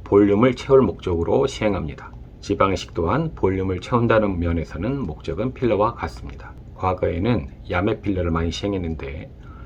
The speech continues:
이것은 녹지도 않고 조직 안에서 이물 반응을 일으켜서 영구적인 문제를 일으킵니다.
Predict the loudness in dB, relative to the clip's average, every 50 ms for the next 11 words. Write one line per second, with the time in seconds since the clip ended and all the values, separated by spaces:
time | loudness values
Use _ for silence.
0 | -16 -12 -10 -2 2 2 2 2 2 -2 -2 -2 -4 -6 -10 -8 -8 -8 -8 -2
1 | -2 0 0 2 0 0 -2 -6 -8 -10 -10 -8 -6 -8 -8 -10 -12 -4 -2 0
2 | 0 0 -2 -2 -2 -2 -4 -2 2 2 2 2 2 0 0 2 0 0 0 -2
3 | -2 -2 -2 -4 -4 -6 -8 -8 -12 -12 -12 -10 -8 -6 -6 -6 -6 -8 -14 -16
4 | -16 -16 -18 -16 -6 -2 0 0 2 0 0 -2 -2 -2 2 2 2 2 2 2
5 | 0 0 0 0 0 0 0 0 -4 -6 -10 -14 -14 -14 -14 -14 -14 -16 -16 -16